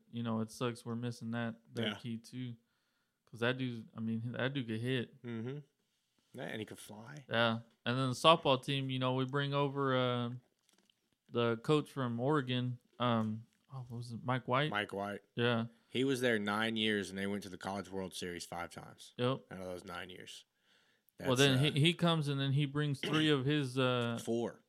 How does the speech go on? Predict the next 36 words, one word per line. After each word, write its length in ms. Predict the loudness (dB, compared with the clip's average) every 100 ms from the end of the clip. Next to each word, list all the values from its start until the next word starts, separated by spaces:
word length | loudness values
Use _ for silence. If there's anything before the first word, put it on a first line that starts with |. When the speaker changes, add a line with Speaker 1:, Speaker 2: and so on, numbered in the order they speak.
| _ _ 4
Speaker 1:
oh, 60 | 4
is 80 | 6
it 80 | 2
four? 320 | 0 0 -2 -4 2
I 40 |
thought 80 | 6
it 40 |
Speaker 2:
Four. 80 | 6
Speaker 1:
was 140 | 6 2
three. 320 | -2 -2 -4 _ -6
Speaker 2:
Well, 160 | 4 8
I 100 | 10
did 180 | 8 6
too, 260 | 6 6
and 100 | 4
a 20 |
buddy 280 | 2 2 2
told 220 | 2 0
me 80 | -2
it 20 |
was 120 | -4 -6
four, 300 | 0 0 0
and 80 |
then 220 | -2 -6 -10
ended 200 | -10 -8
up 160 | -8 -12 -14 -14
sending 420 | -8 -4 -2 -2
me 80 | -2
this 160 | -4 -6
article 460 | -4 -6 -8 -12
that 160 | -12 -6
showed 340 | -4 -4 -6
the 60 | -12
fourth 380 | -12 -10 -10 -12
one. 180 | -10 0
Speaker 1:
Oh. 360 | 4 4 0